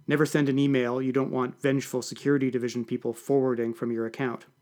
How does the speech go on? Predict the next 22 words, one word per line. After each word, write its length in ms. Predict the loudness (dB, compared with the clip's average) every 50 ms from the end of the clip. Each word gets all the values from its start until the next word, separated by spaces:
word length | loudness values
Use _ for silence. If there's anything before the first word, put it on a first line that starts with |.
| _ _ _ _ _ _ _ _ _ _ _ _ -8 -4
In 100 | 2 4
retrospect, 600 | 4 4 4 2 0 0 -2 -2 -2 -2 -6 -12 -20 _ _ _ _ _ _
describing 460 | -10 -2 2 4 4 4 4 2 2
Dunscap 520 | 2 2 2 0 0 -2 0 0 0 0
as 120 | 0 0 0
an 220 | 0 0 -2 -4 -6 -4
inactive 440 | 0 2 4 4 2 2 2 0 0
volcano 460 | 2 0 -2 0 0 0 2 2 2
of 160 | 0 0 -4
PowerPoint 540 | -4 -2 2 2 2 2 2 0 -4 -4 -4
slides 520 | -4 -4 -4 -4 -4 -8 -10 -12 -14 -18 -20 _ _ -20 -10 -8
and 100 | -8 -2
someone 440 | 0 0 2 2 2 0 0 -2 -4 -8 _ -20 -20 _ _ _
who 140 | -2 2 4
never 260 | 6 6 6 6 4
disagreed 440 | 4 2 0 0 2 2 2 2 2
with 120 | 0 0
anyone 380 | 0 2 2 2 2 2 0 -2
paid 320 | 0 2 4 4 4 2
more 160 | 0 -2 0
than 120 | -2 -4 -6
him 240 | -8 -12 -14 -14